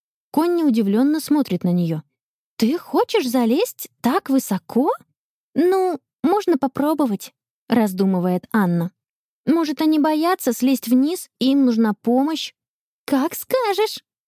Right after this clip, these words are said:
Конни пожимает плечами. «Я за!»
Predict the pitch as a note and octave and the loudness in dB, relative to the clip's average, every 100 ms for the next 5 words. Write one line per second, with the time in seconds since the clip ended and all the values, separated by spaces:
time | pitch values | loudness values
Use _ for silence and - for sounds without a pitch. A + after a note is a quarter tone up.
0 | _ _ - G3+ C#4+ E4+ C#4 A3 A3+ G3 | _ _ -2 2 2 0 0 0 2 0
1 | G3 - B3 - G#3+ E3+ D#3 _ _ _ | -2 0 -2 0 -2 -2 -4 _ _ _
2 | - E3+ F#3+ E4+ B4 B3+ C#4 | -4 -2 0 0 0 0 0